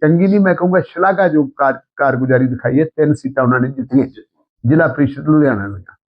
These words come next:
ਲੇਕਿਨ ਬਲਾਕ ਸੰਮਤੀ ਦੇ ਵਿੱਚ ਉਹਨਾਂ ਨੇ ਆਪਣੀ ਜਿਹੜੀ ਹੈਗੀ ਤਾਕਤ ਦਿਖਾਤੀ, ਉਹਨਾਂ ਨੇ ਬਹੁਤ ਵਧੀਆ ਉੱਥੇ ਪਰਫਾਰਮੈਂਸ ਦਿਖਾਈ ਹੈ।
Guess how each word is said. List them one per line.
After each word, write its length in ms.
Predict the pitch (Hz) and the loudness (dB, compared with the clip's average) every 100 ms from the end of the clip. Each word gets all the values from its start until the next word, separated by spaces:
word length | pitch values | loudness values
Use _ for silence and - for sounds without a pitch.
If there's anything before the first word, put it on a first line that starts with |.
| _ _ _ _ _ _ 123 | _ _ _ _ _ _ 0
ਲੇਕਿਨ 640 | 139 175 202 208 214 202 | 2 2 0 2 2 2
ਬਲਾਕ 480 | 165 156 151 151 - | 0 0 2 0 -2
ਸੰਮਤੀ 320 | 208 202 208 | -4 -4 -2
ਦੇ 80 | 196 | 0
ਵਿੱਚ 340 | 185 - 185 - | 0 -2 -6 0
ਉਹਨਾਂ 200 | 143 151 | 2 4
ਨੇ 380 | 143 135 107 - _ _ 139 | 2 0 -4 -8 _ _ -4
ਆਪਣੀ 360 | 131 135 143 | -4 0 2
ਜਿਹੜੀ 200 | 143 131 | 2 2
ਹੈਗੀ 140 | 139 139 | 2 0
ਤਾਕਤ 480 | - 151 156 190 | -4 -4 -2 0
ਦਿਖਾਤੀ, 500 | 151 127 135 127 143 | -2 -2 -2 -2 -2
ਉਹਨਾਂ 180 | 139 143 | -2 0
ਨੇ 60 | 143 | -2
ਬਹੁਤ 340 | 110 151 156 123 | 0 0 0 -4
ਵਧੀਆ 280 | 135 147 | -2 0
ਉੱਥੇ 200 | 120 - | 0 -4
ਪਰਫਾਰਮੈਂਸ 580 | - - - 127 117 113 | -16 -12 -2 -2 0 -2
ਦਿਖਾਈ 320 | - 139 - 120 | -4 -6 -4 -4
ਹੈ। 180 | - | -8